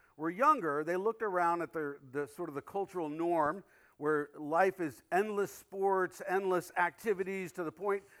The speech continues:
a family is just running all over the place, sort of disconnected with, from each other. But it's all under the guise of lear-, their children learning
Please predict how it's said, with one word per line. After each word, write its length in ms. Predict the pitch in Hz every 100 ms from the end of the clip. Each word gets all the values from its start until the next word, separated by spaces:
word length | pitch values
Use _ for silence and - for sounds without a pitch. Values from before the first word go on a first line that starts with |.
| -
a 80 | 160
family 400 | - 196 202 170
is 80 | 156
just 180 | 170
running 320 | 165 202 220 202
all 220 | 180 185
over 120 | 185
the 80 | 185
place, 320 | - 190 175
sort 160 | 196 165
of 140 | 135
disconnected 720 | 220 214 214 185 180 185 165 160 _ _ 165
with, 160 | 170 170 -
from 200 | 175 170
each 160 | 165
other. 360 | 175 165 170 147 - - _ 147
But 180 | 185 -
it's 180 | 190 175
all 300 | 220 247 247
under 160 | 214 185
the 120 | 170
guise 440 | 175 180 185 143
of 180 | 156 123 _ _
lear-, 440 | 127 156 160 151 147
their 200 | 143 143 -
children 420 | - 185 165 143
learning 320 | 156 175 160